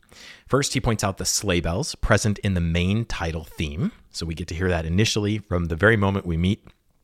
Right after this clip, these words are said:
the character. He also notes that as Powell is buying the Twinkies for presumably his pregnant wife,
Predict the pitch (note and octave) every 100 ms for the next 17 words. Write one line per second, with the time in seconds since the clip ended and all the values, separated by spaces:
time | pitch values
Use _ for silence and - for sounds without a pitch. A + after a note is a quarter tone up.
0 | _ _ - G#2+ - F#2 D#2 - F2+ -
1 | - - - - G#2+ C#3 C3+ A2 G#2 -
2 | F#2 - A#2 - - - C3+ D#3 D3+ -
3 | F#2+ F#2+ F#2+ E2+ - G#3+ G#3+ C#2+ E2 -
4 | E2 _ - F2+ G2+ E2+ D2 E2+ E2+ G2+
5 | D#2+ E2 E2+ D#2 F#2+